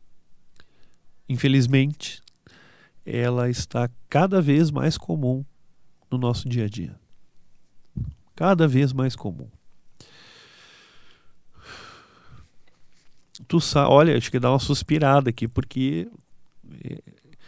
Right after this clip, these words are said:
é, este é um tema em especial, Wellington, e gurizada aí que tá nos escutando, que me preocupa sobremaneira.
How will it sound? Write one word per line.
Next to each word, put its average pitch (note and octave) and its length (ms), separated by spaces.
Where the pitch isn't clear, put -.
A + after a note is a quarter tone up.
é, A#2+ 420
este A#2+ 520
é - 20
um B2+ 140
tema B2 600
em G3 180
especial, C3+ 640
Wellington, A#2 400
e G#2 140
gurizada A2+ 600
aí A#2 80
que - 80
tá A2+ 120
nos A2+ 160
escutando, A2 560
que C3+ 120
me E3+ 160
preocupa E3+ 600
sobremaneira. C3+ 840